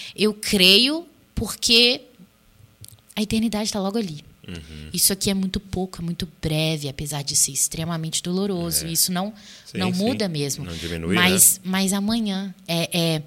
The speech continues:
Speaker 1: a noite dura, né?
Speaker 2: É.
Speaker 1: A, a, o choro dura a noite inteira, mas a alegria vem pela manhã e a alegria vai vir.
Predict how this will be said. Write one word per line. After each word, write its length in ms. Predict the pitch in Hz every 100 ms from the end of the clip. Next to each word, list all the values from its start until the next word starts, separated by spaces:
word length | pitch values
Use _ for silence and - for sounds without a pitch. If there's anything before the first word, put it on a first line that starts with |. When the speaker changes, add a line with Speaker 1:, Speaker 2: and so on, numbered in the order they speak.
| - - - -
Speaker 1:
a 120 | 180
noite 480 | 180 185 220 - 180
dura, 420 | 180 190 190 247 - 185
né? 220 | 180 151 -
Speaker 2:
É. 20 |
Speaker 1:
A, 160 | 156 160
a, 40 |
o 60 | 165
choro 340 | - 202 214
dura 240 | 202 196 180
a 40 |
noite 280 | 175 170 -
inteira, 360 | 156 160 156 220 - - -
mas 180 | 175 175
a 60 |
alegria 320 | 175 170 170
vem 120 | 160 165
pela 200 | 165 170
manhã 260 | 202 214
e 100 | 208
a 20 | 175
alegria 320 | 160 156 156
vai 220 | - -
vir. 160 | - -